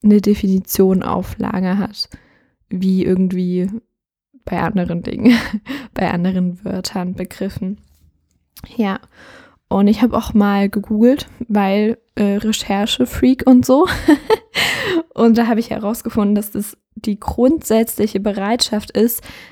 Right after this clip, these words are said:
angesichts zu erwartender Nachteile etwas zu tun, was man für richtig hält. Und mich stört an dieser Definition so ein bisschen diese zu erwartenden Nachteile,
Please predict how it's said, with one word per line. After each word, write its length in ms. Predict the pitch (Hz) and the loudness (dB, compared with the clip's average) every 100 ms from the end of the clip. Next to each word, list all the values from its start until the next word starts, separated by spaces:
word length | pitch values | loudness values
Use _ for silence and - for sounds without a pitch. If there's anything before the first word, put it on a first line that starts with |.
| _ - | _ -2
angesichts 880 | 202 254 240 214 220 233 - 254 - | 4 6 6 4 0 -2 -8 -14 -12
zu 160 | - | -4
erwartender 800 | 214 202 208 208 - 220 196 196 - | -2 0 0 0 2 2 2 0 0
Nachteile 920 | 202 190 214 - - 202 202 202 202 202 - _ _ _ _ _ _ | 0 2 -2 -4 -8 -4 -2 -2 -2 -6 -14 _ _ _ _ _ _
etwas 420 | 214 220 202 - | -2 0 -2 -4
zu 120 | - 220 | -6 -6
tun, 440 | - 262 269 254 | 4 8 10 8
was 320 | 220 208 220 220 | 6 0 0 0
man 260 | 202 208 | 2 0
für 260 | - - 202 | -2 -4 0
richtig 420 | 208 - 214 - | 0 -2 -6 -6
hält. 320 | - - - - - - - - - | -6 -6 -8 -16 -20 -20 -20 -8 4
Und 100 | 214 | 6
mich 160 | 240 | 8
stört 260 | - 247 247 | 6 4 4
an 140 | 226 | 6
dieser 240 | 226 208 208 | 6 6 4
Definition 600 | 226 - 214 - 214 214 | 4 6 4 6 6 6
so 80 | 202 | 6
ein 100 | 202 | 4
bisschen 300 | 220 226 208 | 4 6 6
diese 440 | 190 196 190 185 _ _ _ | 4 2 2 0 _ _ _
zu 280 | - - 240 | -6 -2 0
erwartenden 840 | - 196 190 185 220 214 196 185 | 2 2 2 0 4 4 4 2
Nachteile, 880 | 180 180 240 - - 254 247 285 330 | 0 0 -2 -4 -2 2 4 2 0